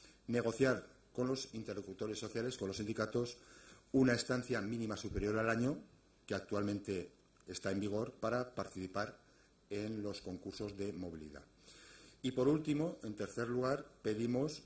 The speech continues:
reafirmar la demanda en relación a las infraestructuras sanitarias para la ciudad de Huesca de los centros de salud del Perpetuo Socorro, Los Olivos y Santo Grial, aprobada unánimemente en el pleno de septiembre del dos mil quince.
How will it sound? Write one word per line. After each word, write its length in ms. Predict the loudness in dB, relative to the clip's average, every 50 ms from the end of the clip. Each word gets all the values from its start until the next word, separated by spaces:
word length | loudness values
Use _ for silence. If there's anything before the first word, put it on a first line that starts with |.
| -16 -16 -8
reafirmar 580 | -4 -2 0 0 0 -2 -4 -2 -2 -2 0 0
la 80 | 0
demanda 320 | 0 0 -2 -2 -2 -2 -2
en 60 | -2
relación 340 | -2 -4 -4 -2 -2 -2 -2
a 60 | 0
las 340 | 0 0 -2 -2 -4 -6 -6
infraestructuras 760 | -6 -4 -4 -2 -4 -4 -4 -4 -6 -6 -4 -2 -2 -2 -2 -2
sanitarias 440 | -2 -2 -2 -2 -2 -2 -2 -2
para 160 | -4 -4 -4 -4
la 60 | -4
ciudad 200 | -4 -2 -2 -2
de 60 | -2
Huesca 440 | -2 -4 -4 -4 -4 -4 -4 -4 -6 -12 -20 -20 -20 -20 -12 -6
de 140 | -2 -2
los 120 | -2 -2 -2
centros 280 | -6 -6 -6 -6 -4
de 40 | -4
salud 220 | -2 -2 -2 -2 -4
del 100 | -4 -4
Perpetuo 380 | -6 -6 -4 -4 -4 -4 -6
Socorro, 500 | -6 -6 -4 -2 -2 0 0 -2 -2 -4 -6
Los 200 | -6 -4 -2 -2
Olivos 440 | -2 0 0 0 0 -2 -2 -4 -10 -18 -20 -20 -20 -12 -10
y 100 | -8 -4
Santo 360 | -2 -2 -2 -2 -2 -4 -4
Grial, 320 | -2 0 0 0 0 -2 -4 -6
aprobada 580 | -8 -6 -4 -2 -2 -2 -2 -2 -4 -4 -8 -12 -20 -20 -20 -14 -10
unánimemente 880 | -6 -4 -4 -4 -4 -4 -4 -4 -6 -6 -6 -6 -8 -6 -6 -4 -4 -4
en 80 | -4
el 80 | -6 -8
pleno 200 | -8 -8 -8 -8
de 80 | -6 -8
septiembre 380 | -8 -8 -6 -6 -4 -4 -4
del 100 | -4 -4
dos 140 | -6 -6 -6
mil 220 | -6 -6 -6 -8
quince. 360 | -10 -12 -10 -10 -10 -12 -14